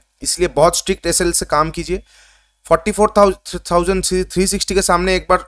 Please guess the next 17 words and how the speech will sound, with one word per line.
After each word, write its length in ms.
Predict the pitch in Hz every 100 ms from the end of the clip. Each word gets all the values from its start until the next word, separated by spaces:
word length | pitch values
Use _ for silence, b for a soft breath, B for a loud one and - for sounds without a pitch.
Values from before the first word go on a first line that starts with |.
| 139
लॉन्ग 260 | 143 185
कीजिए 320 | 190 180 196 175 147
हैमर 280 | 131 151 160
कैंडल 340 | 165 165 170
या 120 | 160
फिर 200 | 160 175 -
कोई, 340 | 160 165 135
अ, 100 | 117
बुलिश 280 | 107 143 160
कैंडल 300 | - 151 156 160
के 100 | 160
हाई 200 | 131 135
को 120 | 156
ब्रेक 200 | 143 147
करने 160 | 160 151
के 100 | 151
बाद 200 | 143 147